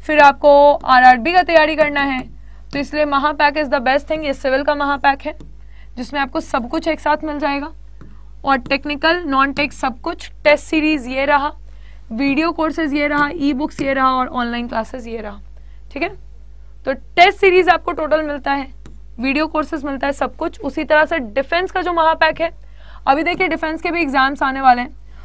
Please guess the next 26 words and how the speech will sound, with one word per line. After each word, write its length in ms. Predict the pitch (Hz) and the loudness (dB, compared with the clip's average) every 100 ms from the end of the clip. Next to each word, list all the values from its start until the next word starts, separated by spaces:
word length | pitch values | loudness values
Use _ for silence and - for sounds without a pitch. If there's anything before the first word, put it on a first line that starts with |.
| - | -8
तो 80 | 269 | -4
डिफेंस 400 | 240 294 339 349 | -2 2 0 2
के 100 | 359 | 0
महापैक 560 | 311 294 294 285 277 294 | 4 2 4 4 4 0
में 120 | 294 | -2
आपको 360 | 269 262 294 | 2 0 0
ये 180 | 294 262 | -4 -4
सब 140 | - 277 | -4 -4
मिल 180 | 269 | -2
जाएगा, 300 | 269 262 254 | 0 0 2
एफ 280 | 277 254 254 | 0 0 -2
कैट, 240 | - 262 269 | 2 2 2
सीएपीएफ़, 640 | 285 254 254 262 254 262 | -4 -4 -4 -2 -4 -4
सीडीएस, 560 | - 254 220 156 - - - - - - | -10 -8 -6 -8 -10 -18 -18 -18 -18 -6
सब 180 | 262 220 | -6 -6
कुछ। 320 | 226 196 - - - - - - - | -10 -10 -14 -18 -18 -18 -18 -16 4
और 340 | 285 302 302 247 | 6 6 4 -4
जो 180 | 320 | 2
बच्चे 340 | 349 370 370 381 | 4 4 4 2
अभी 320 | 339 294 359 370 370 - - - | 4 2 2 2 0 -16 -18 -10
एकदम 240 | 269 269 330 | -2 -2 -2
एग्जाम 480 | 285 247 277 330 320 | -4 2 4 4 0
उनका 280 | 302 302 330 | -4 0 -2
सिर 260 | - 311 | -2 -6
पे 120 | 285 | -4
है, 180 | 262 240 | -4 -4